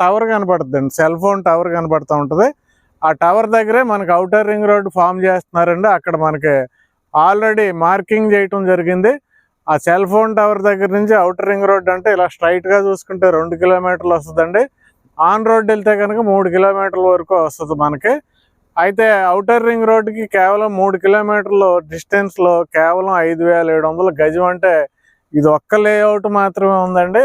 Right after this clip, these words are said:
అందులో లిమిటెడ్ ప్లాట్స్ ఉన్నాయి. ఇంకా మీకు పదిహేను ప్లాట్స్ వరకు అందుబాటులో ఉన్నాయండి. Already ఈస్ట్ ఫేసింగ్ కొనేసుకున్నారు చాలామంది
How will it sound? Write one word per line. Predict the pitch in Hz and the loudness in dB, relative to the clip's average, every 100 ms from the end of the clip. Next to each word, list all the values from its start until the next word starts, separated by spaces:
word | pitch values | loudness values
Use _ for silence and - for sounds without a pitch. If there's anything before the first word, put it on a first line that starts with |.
| 226 | 0
అందులో | 170 185 190 180 | -2 0 0 0
లిమిటెడ్ | 170 180 190 196 185 | -4 -2 -2 -2 0
ప్లాట్స్ | 185 170 - 175 | 0 -2 -6 -6
ఉన్నాయి. | 202 180 | -4 -4
ఇంకా | 160 185 190 | -2 -2 -2
మీకు | 170 180 147 _ _ _ _ | 0 0 0 _ _ _ _
పదిహేను | 160 175 196 196 190 | -2 0 0 0 0
ప్లాట్స్ | 180 185 185 202 | 0 0 0 0
వరకు | 202 196 214 | 0 0 -2
అందుబాటులో | 180 180 190 180 185 | 0 0 0 0 -2
ఉన్నాయండి. | 170 165 165 185 | -2 -2 0 2
Already | 165 175 185 175 - _ _ - 160 | 2 0 -2 -4 -6 _ _ 0 0
ఈస్ట్ | 196 - 202 | 0 0 0
ఫేసింగ్ | 196 190 180 170 | 0 -4 -2 0
కొనేసుకున్నారు | 180 185 - 180 175 170 196 | 0 -2 -4 -2 0 0 0
చాలామంది | 160 156 160 160 | 0 0 0 -2